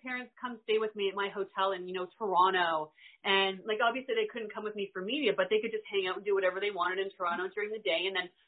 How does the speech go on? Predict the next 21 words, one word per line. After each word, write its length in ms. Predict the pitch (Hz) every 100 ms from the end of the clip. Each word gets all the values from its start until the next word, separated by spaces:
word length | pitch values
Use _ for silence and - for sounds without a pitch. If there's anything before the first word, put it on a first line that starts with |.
| -
when 140 | 214
we 120 | 208
were 120 | 196 190
done, 400 | 247 302 254 185
Ross 280 | 180 190 -
would 120 | 196 -
take 160 | 190 185
me 120 | 175
and 120 | 180
Nash 300 | 175 165 165 -
out 200 | 202 185 -
to 140 | 185 165 -
dinner, 220 | 277 208
and 120 | 175
I 80 | 170
had 160 | 196
my 140 | 185 175
parents 300 | - 196 170 196
meet 200 | 240 302
us 140 | - -
there. 260 | 165 160